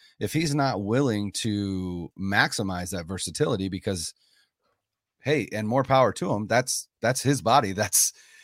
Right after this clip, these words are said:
you know, he has the rest of his life to think about. But if he's, if he's going to do that, then I'm sure he's like, "Hey, you got, there's gotta be a premium for me putting my body on the line in that role." And so, you know, I think,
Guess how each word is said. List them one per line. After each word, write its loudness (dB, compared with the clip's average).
you 0
know, -2
he 2
has 6
the -2
rest 2
of -6
his -8
life 0
to -18
think -12
about. -12
But 8
if -2
he's, 0
if -4
he's 0
going 0
to -6
do -2
that, -4
then 0
I'm 0
sure -2
he's 0
like, 2
"Hey, 0
you -8
got, 2
there's 0
gotta 2
be 2
a 0
premium -2
for -8
me -2
putting -6
my -4
body 0
on -4
the -6
line -8
in -2
that -2
role." -8
And 0
so, 4
you 2
know, 6
I 8
think, 2